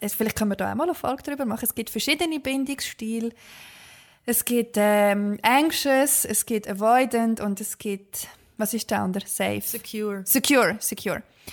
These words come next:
Speaker 1: Ähm, ich, eben, ich tue das jetzt da nicht mega ausbeindeln, weil wir haben, ähm, zu wenig Zeit für das, aber wir können sonst auch mal ein anderes Mal auf das eingehen. Auf jeden Fall habe ich einen anxious attachment style. Das heisst, ich habe einen ängstlichen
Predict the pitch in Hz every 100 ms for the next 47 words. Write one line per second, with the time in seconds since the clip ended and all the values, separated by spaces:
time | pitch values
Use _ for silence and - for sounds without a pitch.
0 | - - - 226 233 226 233 226 226 208
1 | 226 233 208 220 - 208 202 202 196 190
2 | 190 277 - - 220 226 233 208 202 202
3 | 202 196 - 208 196 196 - 202 208 -
4 | - 269 226 220 208 214 202 - - 208
5 | 208 - 285 294 262 269 269 277 269 214
6 | 262 - _ _ _ _ _ _ - 240
7 | 247 262 247 233 226 233 - - - -
8 | - 220 214 220 240 269 - 226 226 214
9 | - 208 190 - 202 180 185 - - 156
10 | 87 196 208 208 196 - - 190 - 202
11 | 233 233 - 220 208 208